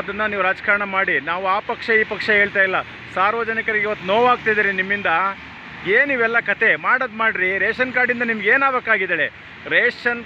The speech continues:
ಕಾರ್ಡನ್ನು ಯಾರು ತಿರುಚಿ ಮಾಡ್ತಾರೋ ಅವರ ಸರ್ಕಾರಗಳು ನೂರಕ್ಕೆ ನೂರು ಭಾಗ ಬಿದ್ದೋಗುತ್ತೆ ವಿನಃ ಎದ್ದಂತೂ ನಿಂತ್ಕೊಳ್ಳಲ್ಲ. ನನ್ನ ಸ್ಪಷ್ಟನೆ ಇದು. ನನಗೆ, ಏಕೆ, ನಾನು ತುಂಬ ವರ್ಷದಿಂದ ನೋಡ್ಕೊಂಡು ಬರ್ತಾ ಇದ್ದೀನಿ. ನಾವು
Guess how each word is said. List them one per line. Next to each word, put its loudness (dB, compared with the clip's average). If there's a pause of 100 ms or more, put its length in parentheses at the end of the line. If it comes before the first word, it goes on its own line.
ಕಾರ್ಡನ್ನು 2 (220)
ಯಾರು 0
ತಿರುಚಿ -4
ಮಾಡ್ತಾರೋ 2 (480)
ಅವರ 2 (160)
ಸರ್ಕಾರಗಳು 0 (140)
ನೂರಕ್ಕೆ -2
ನೂರು 0
ಭಾಗ 0 (140)
ಬಿದ್ದೋಗುತ್ತೆ -2
ವಿನಃ 2 (640)
ಎದ್ದಂತೂ -2
ನಿಂತ್ಕೊಳ್ಳಲ್ಲ. 0 (100)
ನನ್ನ -4
ಸ್ಪಷ್ಟನೆ 0
ಇದು. -4
ನನಗೆ, -2
ಏಕೆ, -4
ನಾನು -2
ತುಂಬ -2
ವರ್ಷದಿಂದ 0
ನೋಡ್ಕೊಂಡು 0
ಬರ್ತಾ 0
ಇದ್ದೀನಿ. 2 (440)
ನಾವು 2